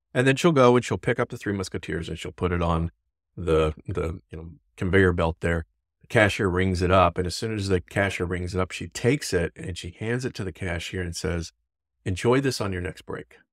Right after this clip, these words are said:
It's a little tiny thing that cost her, like, you know, two bucks or whatever. And she just left a little bit of kindness in the world.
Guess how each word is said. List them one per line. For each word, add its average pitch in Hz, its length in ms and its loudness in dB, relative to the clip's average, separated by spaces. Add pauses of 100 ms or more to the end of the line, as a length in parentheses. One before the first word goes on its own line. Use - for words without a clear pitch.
(1200)
It's 131 180 2
a 143 80 2
little 147 680 6 (260)
tiny 147 640 0 (200)
thing 120 420 0
that 98 160 -4
cost 120 360 0
her, 123 140 2
like, 110 260 0
you 104 80 -2
know, 95 140 0
two - 180 -4
bucks 120 340 4
or 101 40 2
whatever. 87 360 2 (1160)
And 113 500 2 (320)
she - 460 -4
just 107 580 0 (1500)
left 101 240 -6
a 85 40 -2
little 101 220 0
bit 98 100 0
of 92 80 -4
kindness 87 420 -4
in 87 80 -6
the 82 80 -4
world. 82 300 -6